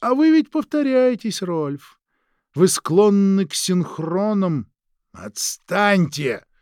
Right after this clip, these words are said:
Кассини вытащил из кармана блокнот, принялся быстро перебирать страницы, словно пытаясь отыскать заранее приготовленный для спора аргумент.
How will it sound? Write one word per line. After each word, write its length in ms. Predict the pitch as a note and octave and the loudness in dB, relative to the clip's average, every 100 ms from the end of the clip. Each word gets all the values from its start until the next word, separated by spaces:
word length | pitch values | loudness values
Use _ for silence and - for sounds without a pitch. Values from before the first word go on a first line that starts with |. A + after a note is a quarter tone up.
| _ _ _ | _ _ _
Кассини 360 | - F#3+ F3+ E3 | -12 -6 -2 -2
вытащил 460 | D#3 F3+ D#3 D3 C#3+ | 0 -2 -4 -4 -4
из 80 | |
кармана 400 | - C#3 D3+ D3+ | -4 -4 -4 -4
блокнот, 520 | B2+ C3+ A#2+ E3+ F3 - _ _ _ | -4 -4 -4 -2 -4 -6 _ _ _
принялся 460 | - A#2 C#3 - C#3+ | -12 -6 -4 -2 -4
быстро 460 | A#2 F3+ D3 D3+ | -2 -4 -2 -6
перебирать 480 | D3+ D3 C#3 D3 D#3 | -4 -4 -2 -2 -2
страницы, 600 | - - D3+ F3 F3 B2 | -6 -4 -2 0 -2 -4
словно 340 | - C3 B2+ B2 | -8 -8 -8 -8
пытаясь 460 | C3 D3 C#3+ - | -8 -6 -6 -6
отыскать 460 | B2+ B2+ - D3+ A#2+ | -10 -10 -6 -6 -4
заранее 460 | B2+ C3+ D#3 D3 | -4 -4 -4 -4
приготовленный 840 | C#3+ C#3 B2 - E3 D3+ D3+ D3+ D3+ | -6 -6 -6 -4 -2 -2 -2 -2 -4
для 200 | B2+ B2+ | -4 -6
спора 480 | - - C3+ B2+ B2 | -6 -6 -4 -4 -8
аргумент. 720 | - A2+ A2 B2+ C3 G2 - | -12 -10 -8 -6 -6 -8 -14